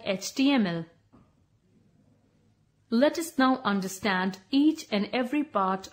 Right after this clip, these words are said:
of above mentioned code. H T M L. This element tells the browser that the file contains H T M L coded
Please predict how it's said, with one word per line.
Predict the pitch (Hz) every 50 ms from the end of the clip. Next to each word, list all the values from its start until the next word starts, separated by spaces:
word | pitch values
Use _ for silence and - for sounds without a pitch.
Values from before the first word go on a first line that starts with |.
| - -
of | 208 208 196 202 - -
above | 208 190 180 240 277 294 285 - 208
mentioned | 202 185 180 165 - - 208 214 208 - -
code. | - 302 285 220 190 185 160 - - _ _ _ _ _ _ _ _ _ _ _ _ _ _ _ _ _ _ _ _ _ _ _ _ _ - -
H | 277 311 302 - - -
T | - 311 294 285
M | 240 202 190
L. | 175 165 165 165 - - _ _ _ _ _ _ _ _ _ _ _ _ _ _ _ _ _ _ _ _ _ _ _ - -
This | 190 220 302 311 - - -
element | 220 220 226 220 220 220 226 233 220 - - - -
tells | - 254 277 294 302 294 - -
the | - 214
browser | 175 165 208 214 220 233 220 220 - 180 180 180 175 - _ _ _ _ _ -
that | 202 180 196 190 190 - - - -
the | 214
file | 208 - - 220 240 277 302
contains | 302 - 240 214 214 208 220 208 208 208 208 208 - - - -
H | 220 226 226 - - -
T | 269 262
M | 277 269 220 185
L | 175 175 175 170 - _ _ _ _ -
coded | - 220 214 247 220 254 269 -